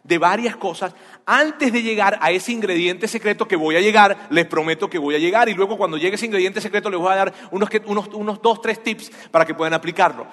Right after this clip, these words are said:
Bien, pero antes de llegar a eso necesito primero servir la mesa. ¿Por qué? Porque si yo llegara a decirles a ustedes en este momento el ingrediente, ese que les voy a decir dentro de un rato, si se los llegara a decir ahora, ¿sabes qué van a hacer ustedes? "Ah, pero eso no hace toda la diferencia.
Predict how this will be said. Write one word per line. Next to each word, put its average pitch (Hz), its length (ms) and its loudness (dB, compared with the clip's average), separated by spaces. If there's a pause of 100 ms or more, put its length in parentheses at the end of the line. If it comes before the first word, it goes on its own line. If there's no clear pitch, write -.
(160)
Bien, 220 260 2 (140)
pero 190 180 4
antes 208 260 2
de 247 80 2
llegar 233 220 4
a 220 80 4
eso 214 220 2
necesito 180 440 -2
primero 233 540 6 (160)
servir 175 320 0
la 196 80 4
mesa. 214 220 0
¿Por 196 120 0
qué? 262 120 4
Porque 196 180 -6
si 190 120 -10
yo 262 60 -6
llegara 320 240 2
a 269 40 2
decirles 240 320 2
a - 20 4
ustedes 190 300 2
en 165 100 -2
este 240 160 -2
momento 254 320 0
el 170 60 -4
ingrediente, 208 840 0
ese 165 160 -2
que 202 60 -2
les 175 80 0
voy 190 100 2
a 196 60 0
decir 196 120 -2
dentro 170 220 0
de 180 60 -2
un 190 80 -4
rato, 180 320 2 (180)
si - 80 -12
se 208 80 2
los 202 100 0
llegara 226 200 2
a 277 40 2
decir 254 220 0
ahora, 233 260 6 (120)
¿sabes 240 240 2
qué 247 60 0
van 240 80 4
a - 20 0
hacer 233 140 -2
ustedes? 240 380 2 (800)
"Ah, 156 380 -6 (1080)
pero 160 180 -2
eso 392 160 -4
no 214 140 -6
hace 151 180 -8
toda 139 240 -2
la 131 100 -2
diferencia. 139 880 -8